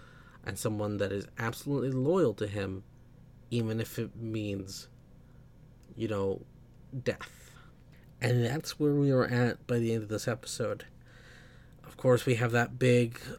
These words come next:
um, you know, reveal that Sheridan is not dead, and we're getting introduced to a new character who I'll talk about in the next episode,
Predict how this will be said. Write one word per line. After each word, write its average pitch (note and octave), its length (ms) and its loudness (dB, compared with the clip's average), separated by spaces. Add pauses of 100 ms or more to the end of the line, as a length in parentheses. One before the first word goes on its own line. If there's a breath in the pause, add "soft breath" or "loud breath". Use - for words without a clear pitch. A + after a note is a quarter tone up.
(140)
um, A2 560 -4 (180)
you A#2+ 100 2
know, G#2+ 400 2
reveal A#2 360 0
that A2+ 160 -2
Sheridan A2 440 -2
is G#2+ 140 -4
not A2 300 -4
dead, B2+ 320 -2 (760 loud breath)
and A2 180 -2
we're A2 120 0
getting B2 220 0
introduced A#2+ 420 -2
to C3 80 0
a B2+ 40 2
new B2+ 140 0
character A#2+ 540 -4
who C3 80 0
I'll G#2 180 -2
talk - 260 -6
about A2 440 -2
in G#2+ 320 -4 (100)
the A#2+ 220 -2
next A2 320 -2
episode, D#3 520 -4